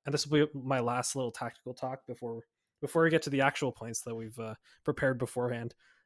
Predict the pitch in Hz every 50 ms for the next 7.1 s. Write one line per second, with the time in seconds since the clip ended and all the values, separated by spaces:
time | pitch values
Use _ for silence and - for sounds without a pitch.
0 | _ _ - 147 147 147 147 147 156 - - - - - - - - - 170 165
1 | 160 147 143 143 139 170 160 156 156 156 151 - _ _ _ _ _ _ _ _
2 | _ _ _ _ _ _ _ _ 156 147 139 135 131 131 - 147 143 143 147 143
3 | 139 139 135 - _ - 135 135 131 120 - 156 156 156 156 160 156 135 127 135
4 | 135 131 131 127 - - _ _ _ _ _ _ _ _ _ _ _ _ _ _
5 | _ - 165 180 175 - - 170 185 196 190 - - 190 170 175 170 160 160 -
6 | 151 151 147 - - 151 143 - 165 151 - - 156 156 151 - 160 143 - -
7 | 135